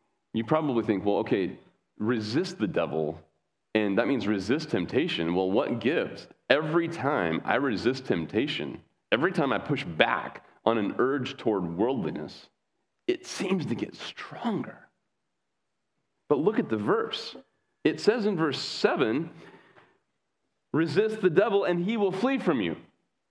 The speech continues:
So now what do we do? What does that mean? What does it mean, "Resist the devil and he will flee from you"? It may feel like the more you resist, the more he pursues and the more difficult it becomes to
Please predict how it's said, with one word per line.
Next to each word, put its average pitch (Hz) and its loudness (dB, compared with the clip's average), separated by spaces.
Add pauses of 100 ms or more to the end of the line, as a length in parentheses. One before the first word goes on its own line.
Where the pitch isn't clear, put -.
(920)
So 220 4
now 262 2
what 185 0
do 120 2
we 92 0
do? 76 -10 (160)
What 185 2
does 180 2
that 233 2
mean? 76 -2 (480)
What 233 6
does 226 0
it 247 0
mean, 208 0
"Resist 165 0
the 196 4
devil 151 0 (180)
and 107 0
he 175 0
will 151 0
flee 170 0
from 131 2
you"? 87 0 (800)
It - 4
may 147 2
feel 170 2
like 156 2
the 147 8
more 143 2
you 135 0
resist, 139 2
the 143 4
more 143 2
he 139 0
pursues 139 0
and 120 2
the 131 2
more 131 2
difficult 147 2
it 120 2
becomes 127 0
to 120 -2